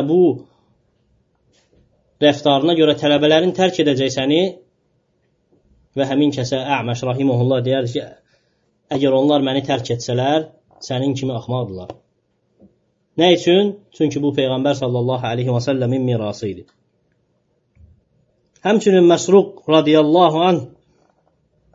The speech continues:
Kufədən Basra şəhərinə Allahın kitabından olan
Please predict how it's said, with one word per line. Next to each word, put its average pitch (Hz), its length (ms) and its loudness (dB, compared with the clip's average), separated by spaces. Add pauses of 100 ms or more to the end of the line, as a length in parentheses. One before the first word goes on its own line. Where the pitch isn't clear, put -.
(320)
Kufədən 185 640 4 (1700)
Basra 208 360 4
şəhərinə 175 540 0 (800)
Allahın 151 360 2
kitabından 147 520 0
olan 156 360 0